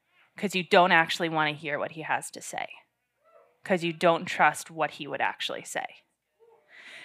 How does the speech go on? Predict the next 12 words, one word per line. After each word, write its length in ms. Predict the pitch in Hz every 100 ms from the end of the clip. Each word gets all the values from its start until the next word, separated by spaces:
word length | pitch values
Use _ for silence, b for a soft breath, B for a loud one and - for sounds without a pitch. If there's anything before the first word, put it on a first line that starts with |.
| -
So 200 | - 214
we 140 | 208
need 260 | 208 254 -
to 120 | -
get 380 | 240 262 214 180
back 480 | 214 208 185 185 - B B -
to 180 | 247 233
clear, 920 | - - 240 233 233 233 226 220 214 b b b _
open-hearted 960 | 220 220 233 226 202 - 208 202 190 180
relationship 840 | 185 180 165 - 170 - 170 -
with 180 | 175 -
Jesus, 540 | - 165 156 151 147